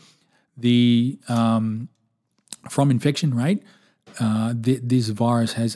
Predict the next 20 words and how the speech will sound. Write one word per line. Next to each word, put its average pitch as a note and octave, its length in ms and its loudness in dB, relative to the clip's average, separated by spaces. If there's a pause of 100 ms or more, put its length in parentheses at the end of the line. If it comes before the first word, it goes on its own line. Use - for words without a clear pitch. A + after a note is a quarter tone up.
a G#2+ 160 0
di-, B2+ 280 -4
fatality A#2+ 560 -2
rate G#2+ 280 -2
of G2+ 160 -8
one A#2+ 180 0
point G#2+ 320 -4
one G#2+ 520 -2
eight, A#2 360 -6 (100)
uh, G#2 360 -6
percent A#2 480 -6
or G2 80 -10
something A2 300 -6
like G#2 220 -8
that. A2+ 220 -2 (300)
It's A#2 240 -2
bare-, A#2+ 640 -2
you A#2+ 100 -2
know, A#2+ 220 0
I, D3 460 -8